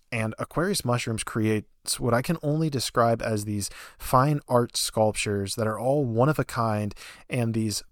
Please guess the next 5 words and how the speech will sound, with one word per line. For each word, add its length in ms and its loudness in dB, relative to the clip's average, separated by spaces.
plush 680 0
mushroom 840 0
fabric 680 2
sculptures. 680 -4
They're 440 4